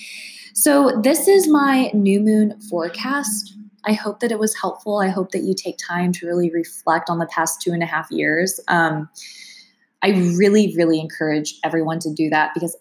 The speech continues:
every time that I sit down to reflect, I just always surprise myself. And I actually also recommend doing it with someone you know, <laughs> especially with this moon in Shravana, having someone to kind of collaborate with and communicate with,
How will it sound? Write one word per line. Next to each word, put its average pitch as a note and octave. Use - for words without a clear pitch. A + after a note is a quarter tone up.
every G3
time D#3
that F#3
I F3
sit F3
down E3+
to F3
reflect, E3
I G3+
just F#3
always F#3+
surprise E3
myself. -
And G3
I G3
actually A#3
also F3
recommend G#3+
doing F3+
it G#3+
with G#3+
someone G#3
you F3
know, D3+
<laughs> -
especially C#4
with B3
this B3+
moon A3
in A3
Shravana, F#3
having F#3
someone F3+
to F#3
kind F3+
of F3
collaborate E3
with E3+
and E3+
communicate E3+
with, A#3